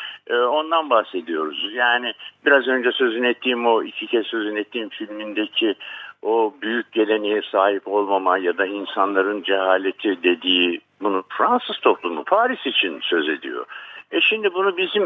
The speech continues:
ülke için, e, şey mi, ne bileyim konusunu bile açmak gelmiyor insanın içinden. E, kıyaslamayı bir kenara bırakalım. Yani o orası için öyle derken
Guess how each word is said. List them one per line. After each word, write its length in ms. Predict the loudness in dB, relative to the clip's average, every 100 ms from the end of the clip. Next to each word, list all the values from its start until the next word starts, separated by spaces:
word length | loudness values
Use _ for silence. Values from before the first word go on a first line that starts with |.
| 0
ülke 420 | -2 -2 -2 -4 -4
için, 300 | -6 -6 -8 _ -20 _ _ _ -4
e, 40 | 0 2 2 0 -2 -6 -4 -2
şey 100 | 2 2 0 -2
mi, 380 | 2 4 4 0 0
ne 160 | 0
bileyim 320 | 0 -2 -2 -4 -6
konusunu 460 | 0 0 0 -6 0
bile 140 | 4
açmak 380 | 4 2 -2 0
gelmiyor 360 | 2 2 0 -4
insanın 360 | -4 -6 -8
içinden. 460 | -6 -4 -2 -4 -6 -16 -20 _ _ 0
E, 280 | 2 2 0
kıyaslamayı 840 | 0 2 2 0 0 2 0 -2
bir 60 |
kenara 440 | -4 -2 0 0 0
bırakalım. 480 | -2 0 0 -2 -8 -12 -14 -18 _ _ -4
Yani 260 | 0 0
o 240 | 0 0 2
orası 400 | 2 2 0 -2
için 320 | 0 -2 0
öyle 380 | 0 2 2 2
derken 540 | 0 0 0 0 -2